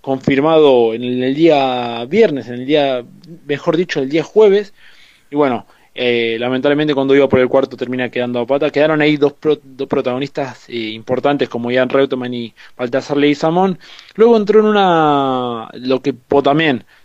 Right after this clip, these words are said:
Ciarrochi aprovechó, se metió en la punta, pero a partir de ahí, eh, la carrera se hizo un poco... entró en una meseta, quizás lo más, eh, atractivo fue como Cravero intentaba defender la posición de forma un tanto áspera.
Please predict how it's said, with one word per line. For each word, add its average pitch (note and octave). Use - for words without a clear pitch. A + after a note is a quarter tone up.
Ciarrochi C#3+
aprovechó, C#3
se D3
metió C3+
en D3
la D3
punta, F3
pero C3+
a B2
partir D3+
de F3
ahí, E3+
eh, A#2+
la A#2+
carrera F3
se -
hizo F#3
un E3
poco... D#3
entró E3
en G3
una E3+
meseta, E3+
quizás F3
lo E3+
más, E3+
eh, A#2+
atractivo C#3
fue E3
como E3
Cravero D3
intentaba C#3
defender C3+
la C3+
posición C3+
de B2
forma C3
un A#2+
tanto B2+
áspera. D3+